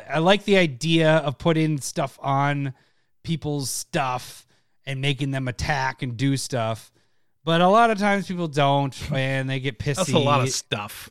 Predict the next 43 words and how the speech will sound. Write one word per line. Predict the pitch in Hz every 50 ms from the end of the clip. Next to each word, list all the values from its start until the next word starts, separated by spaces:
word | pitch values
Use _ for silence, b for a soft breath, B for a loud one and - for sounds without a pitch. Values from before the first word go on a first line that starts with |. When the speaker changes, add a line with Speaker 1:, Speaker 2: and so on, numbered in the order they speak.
| _ _ _
Speaker 1:
Yeah, | 139 139 147 151 151 151 151 151 151 151
you're, | 147 147 156 165 165
you're, | 165 165 175 170 165 165 165 -
you're | 160 160 170 160 151 147 143 _ _ _ - - -
adding | 170 175 175 180 175 175 170 151 - _ _ -
things | 170 160 156 156 156 156 156 156 156 143 143
and | 123 117
all | 127 156 165 170 170 156
that, | 143 143 139 135 135 127
and | 123 131
they | 131
get | 143 156 127
mad. | 131 123 123 127 127 127 127 127 127 127 123 -
So | - 127
you, | 123 123 120 113 _ _ _ _ _ _ _ _ _ -
yeah, | 165 160 156 143 139 135 127 117
so | - - 147
you | 135 135 135 135
end | 131 135
up, | 127 113 120 - _ _ _ _ _ -
I | 139 123
don't | 117 107 92 87
know, | 123
it | 147 147
ends | 160 160 160 143
up | 151 131 110
Speaker 2:
<clears throat> |
Speaker 1:
dying. | 120 110 101 95 92 90 90
So | - 208 214 147 - B B
Speaker 2:
I | 196 240
think, | 226 - - 359
Speaker 1:
this | - -
seems | - - 311 302 285
Speaker 2:
I | 233 226
think | 220 185 -
killing | - - 185 180 180 190 196 190 180
Kaima | - 143 143 147 151 143 139 139 135 135 135 120
would | 117 131 131 131 127 117
be | 131 123
acceptable | 123 117 - - 127 120 - - 135 117 139 127 127 120
'cause | - - 143 131 107
these | 131 127 120 127
are | 123 120